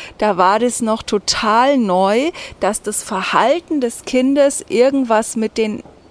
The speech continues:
Eltern zu tun haben sollte. Da wollten alle, die zu uns kamen, dass wir die Kinder verändern. Und mittlerweile sind die ganzen Social Media voll mit Coaches, die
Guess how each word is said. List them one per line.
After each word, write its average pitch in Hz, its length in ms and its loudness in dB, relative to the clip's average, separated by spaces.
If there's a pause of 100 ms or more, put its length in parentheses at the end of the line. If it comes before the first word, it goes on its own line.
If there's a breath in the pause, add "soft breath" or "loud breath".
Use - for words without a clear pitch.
(340)
Eltern 262 360 2
zu - 140 -6
tun 180 320 -6
haben - 300 -8
sollte. - 460 -2
Da 180 200 -2
wollten 233 400 0
alle, 220 360 0
die 226 200 -6
zu - 180 -4
uns 220 320 -2
kamen, 247 360 0 (320 loud breath)
dass 196 340 -2
wir 277 320 0
die 247 200 -6
Kinder 349 420 -2
verändern. - 760 -8 (540 loud breath)
Und 202 180 0
mittlerweile 254 1000 4
sind 226 220 -2
die 220 60 -12
ganzen 226 400 0
Social 214 380 -2
Media 220 560 0
voll 214 540 2
mit 233 280 -2
Coaches, 269 800 0
die 247 320 -2